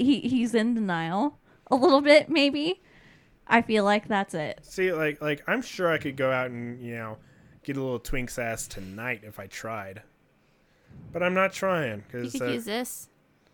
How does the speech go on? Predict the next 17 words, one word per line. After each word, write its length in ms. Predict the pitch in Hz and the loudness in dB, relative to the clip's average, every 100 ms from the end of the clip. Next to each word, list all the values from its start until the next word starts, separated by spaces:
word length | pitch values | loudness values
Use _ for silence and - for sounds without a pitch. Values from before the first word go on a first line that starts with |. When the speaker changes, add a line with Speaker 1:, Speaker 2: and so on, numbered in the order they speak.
| _ _ _ _ _ - | _ _ _ _ _ -6
Speaker 2:
I'm 140 | 156 | -6
sure, 500 | 147 - 170 170 156 _ _ _ _ | -4 -2 -2 -2 -6 _ _ _ _
like, 180 | 131 135 | -4 0
I'm, 180 | 139 - | -2 2
I'm 160 | 175 | 2
gonna 100 | 240 151 | 2 0
bring 160 | 143 | 0
that 140 | 147 143 | 0 0
to 60 | |
Skankfest 640 | 143 - 165 - 113 113 127 | -2 0 2 2 2 0 -4
when 80 | |
I 40 | 123 | -4
go. 220 | 120 117 | -2 -2
Speaker 3:
Of 880 | 113 - - _ - - - - - | -4 -12 -20 _ -20 -20 -20 -14 -4
course 240 | 370 - | -4 -2
you 60 | 240 | -2
are. 220 | 208 | 0